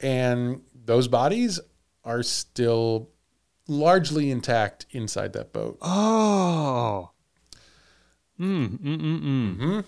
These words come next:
Speaker 1: And now on stormy nights,
Speaker 2: Mm-hmm.
Speaker 1: people on the island say they can hear wailing on the lake from that spot, like the cries of people drowning and freezing on, uh, on foundering ships.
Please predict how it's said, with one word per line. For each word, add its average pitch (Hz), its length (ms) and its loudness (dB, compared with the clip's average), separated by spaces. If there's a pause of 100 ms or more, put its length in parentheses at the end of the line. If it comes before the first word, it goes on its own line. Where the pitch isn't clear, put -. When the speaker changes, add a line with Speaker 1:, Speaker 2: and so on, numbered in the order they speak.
(380)
Speaker 1:
And 120 100 -8
now 120 180 2
on 117 80 0
stormy 220 320 4
nights, 180 420 2 (200)
Speaker 2:
Mm-hmm. 139 140 -4 (300)
Speaker 1:
people 175 220 0
on 160 100 6
the 151 100 2
island 135 440 4
say 123 160 2
they 117 140 2
can 113 160 -6
hear 113 540 0
wailing 151 500 6
on 127 100 0
the 120 80 0
lake 123 300 2
from 127 240 -4
that 113 180 -4
spot, 101 260 -6
like 113 180 -2
the - 60 -4
cries 123 400 0
of 110 80 -6
people 113 220 -8
drowning 104 540 -4
and 101 180 -8
freezing 98 560 -6 (640)
on, 92 300 -12
uh, 92 380 -12
on 90 140 -14
foundering 92 500 -18
ships. - 600 -14